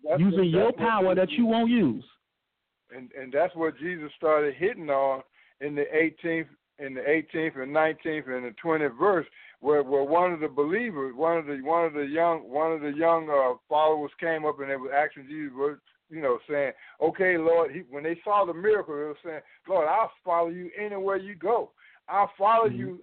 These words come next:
Speaker 1: anywhere you go," because they saw the miracle. They wanted the prosperity. They wanted the, they, they wanted the power. And but
Speaker 2: Right,
Speaker 1: Jesus
Speaker 2: the prosperity
Speaker 1: reminded them,
Speaker 2: preacher.
Speaker 1: "Look, Je-, Je-, Jesus reminded them, 'Whoa,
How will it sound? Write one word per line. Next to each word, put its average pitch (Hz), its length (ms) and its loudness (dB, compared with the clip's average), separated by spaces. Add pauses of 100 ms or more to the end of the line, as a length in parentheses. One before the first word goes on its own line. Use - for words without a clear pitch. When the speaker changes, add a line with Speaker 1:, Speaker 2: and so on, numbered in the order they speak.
Speaker 1:
anywhere 208 340 0
you 202 180 -10
go," 220 180 4
because 165 340 0
they 175 240 -4
saw 170 220 4
the 160 100 -8
miracle. 165 540 0 (300)
They 170 80 0
wanted 180 380 2
the 156 60 -6
prosperity. 175 880 0
They 151 120 -6
wanted 180 420 -2
the, 143 160 -8 (260)
they, 139 120 -10 (120)
they 156 120 -2
wanted 175 360 0
the 143 100 -8 (120)
power. 185 440 2 (500)
And 139 160 -16
but 113 80 0
Speaker 2:
Right, 127 200 2
Speaker 1:
Jesus 214 140 -6
Speaker 2:
the 156 60 -12
prosperity 151 560 0
Speaker 1:
reminded 147 40 -10
them, 151 140 0
Speaker 2:
preacher. 370 140 -4
Speaker 1:
"Look, 160 140 0 (680)
Je-, 214 220 -12 (120)
Je-, 165 220 -20
Jesus 208 240 -6
reminded 185 480 2
them, 165 140 -6
'Whoa, 170 480 0